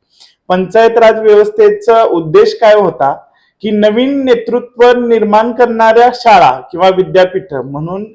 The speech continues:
जिल्हा परिषदा असतील, पंचायत समिती असतील, नगरपालिका, नगर परिषद असतील, गेली तीन वर्ष झालं आपल्या राज्यामध्ये स्थानिक स्वराज्य संस्थांच्या निवडणुका झालेल्या नाहीयेत.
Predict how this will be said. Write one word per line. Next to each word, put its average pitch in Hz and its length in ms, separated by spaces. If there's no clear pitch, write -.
जिल्हा 165 240
परिषदा 180 500
असतील, 135 440
पंचायत 143 340
समिती 156 460
असतील, 123 400
नगरपालिका, 160 720
नगर 143 280
परिषद 156 480
असतील, 123 300
गेली 202 220
तीन 262 320
वर्ष 262 320
झालं 233 480
आपल्या 208 640
राज्यामध्ये 180 760
स्थानिक 208 440
स्वराज्य 214 400
संस्थांच्या 190 680
निवडणुका 165 640
झालेल्या 151 540
नाहीयेत. 110 460